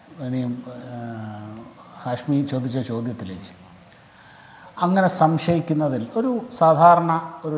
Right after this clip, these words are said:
ലേമാൻ ഇതിൽ നിന്നും, പ്രത്യേകിച്ച് അങ്ങനെ ഒരു കുടുംബത്തിൻ്റെ ആ ഒരു മാനസികാവസ്ഥയിൽ നിന്നും അങ്ങനെ സംശയിക്കുന്നതിൻ്റെ അകത്ത് നമുക്ക് കുറ്റം പറയാൻ കഴിയില്ല. അതിന് മണിക്കൂറുകളുടെ വ്യത്യാസത്തിൽ നടന്ന രണ്ട് കുറ്റകൃത്യങ്ങൾക്ക്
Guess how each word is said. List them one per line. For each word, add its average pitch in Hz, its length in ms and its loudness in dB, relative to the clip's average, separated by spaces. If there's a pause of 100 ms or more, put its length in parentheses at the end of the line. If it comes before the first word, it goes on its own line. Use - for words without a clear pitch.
ലേമാൻ 143 360 0 (520)
ഇതിൽ 131 200 -6
നിന്നും, 123 260 -4 (260)
പ്രത്യേകിച്ച് 156 540 -2 (160)
അങ്ങനെ 165 260 0 (100)
ഒരു 139 160 -2
കുടുംബത്തിൻ്റെ 156 600 0 (600)
ആ - 20 2 (220)
ഒരു 135 180 -2 (320)
മാനസികാവസ്ഥയിൽ 147 840 -2
നിന്നും 117 220 -4 (640)
അങ്ങനെ 139 260 0 (120)
സംശയിക്കുന്നതിൻ്റെ 139 840 0
അകത്ത് 107 260 -6 (720)
നമുക്ക് 165 260 0 (160)
കുറ്റം 143 300 -2
പറയാൻ 110 300 -2
കഴിയില്ല. 90 340 -10 (1120)
അതിന് 131 280 -4
മണിക്കൂറുകളുടെ 143 640 0
വ്യത്യാസത്തിൽ 127 520 -4 (100)
നടന്ന 110 240 -6 (800)
രണ്ട് 135 260 0
കുറ്റകൃത്യങ്ങൾക്ക് 117 800 -6